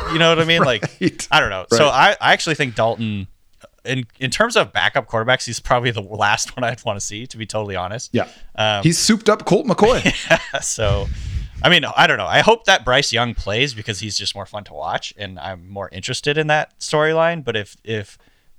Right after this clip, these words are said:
Speaker 1: Andy Dalton plays, I'm gonna be honest, I'm gonna be more worried just because you know, he's got way more experience.
Speaker 2: Yes.
Speaker 1: And just in terms of, like, the things that the, the types of players the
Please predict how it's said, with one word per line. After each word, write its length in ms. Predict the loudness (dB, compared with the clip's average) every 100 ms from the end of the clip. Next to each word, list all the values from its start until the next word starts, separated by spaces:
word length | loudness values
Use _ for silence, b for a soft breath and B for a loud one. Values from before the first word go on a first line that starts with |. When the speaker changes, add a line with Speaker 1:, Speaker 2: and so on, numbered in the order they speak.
| -2
Speaker 1:
Andy 220 | 0 0
Dalton 320 | 0 0 2
plays, 280 | 2 2 2
I'm 260 | -2 -2 -6
gonna 140 | -4
be 100 | -2
honest, 300 | -2 -2 -2
I'm 80 | -6
gonna 140 | -8 -10
be 120 | -12
more 280 | -8 -6 -6
worried 400 | -6 -8 -10 -18 -20 _
just 220 | -8 -8
because 600 | -10 -8 -6 -6 -10 -16 -20 -20 -20 _ _ _ -14
you 140 | -6 -4
know, 120 | -4
he's 180 | -8 -4
got 180 | -4 -2
way 120 | -6
more 140 | -6
experience. 500 | -6 -2 0 0 0
Speaker 2:
Yes. 20 |
Speaker 1:
And 320 | -6 -12 -16 -4
just 220 | -4 -2
in 120 | -4
terms 260 | -2 -2 -2
of, 100 | -4
like, 140 | -4
the 120 | -8
things 320 | -2 -2 -2
that 200 | -2 -4 -6 _
the, 140 | -12 -10
the 140 | -10 -10 _
types 240 | 0 0 0
of 80 |
players 240 | 0 0
the 60 | -2